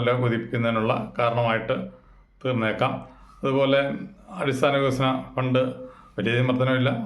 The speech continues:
അത് ഉണ്ട്, അവ മെച്ചം വന്നേക്കാം. പിന്നെ, പിന്നെ പുതിയ വിമാനത്താവളങ്ങളുടെ പ്രഖ്യാപനം വന്നിട്ടുണ്ട്. അങ്ങനെയുള്ളത്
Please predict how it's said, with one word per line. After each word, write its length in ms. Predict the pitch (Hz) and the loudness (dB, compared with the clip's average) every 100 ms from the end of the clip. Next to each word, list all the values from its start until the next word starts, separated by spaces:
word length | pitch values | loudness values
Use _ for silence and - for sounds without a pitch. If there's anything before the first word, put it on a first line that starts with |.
| 131 | -2
അത് 240 | 123 143 160 226 - _ _ _ - | 0 2 0 -4 -12 _ _ _ -12
ഉണ്ട്, 260 | 175 123 123 123 - - - 135 | -4 0 0 -4 -10 -20 -10 -2
അവ 100 | 131 139 - 190 | 0 0 0 -4
മെച്ചം 240 | 135 120 127 | -2 -2 0
വന്നേക്കാം. 320 | 117 110 131 127 | 2 0 0 0
പിന്നെ, 140 | 135 131 | 2 2
പിന്നെ 140 | 127 131 | 2 0
പുതിയ 160 | 131 131 131 | 2 2 4
വിമാനത്താവളങ്ങളുടെ 920 | 127 135 135 135 127 127 123 117 117 117 107 | 4 2 2 2 2 2 2 4 2 2 0
പ്രഖ്യാപനം 320 | 98 120 117 | 0 0 2
വന്നിട്ടുണ്ട്. 380 | 110 104 101 95 95 - - - - | 0 0 -2 -2 -4 -12 -20 -12 -4
അങ്ങനെയുള്ളത് 480 | 123 131 131 131 143 | 0 2 2 2 2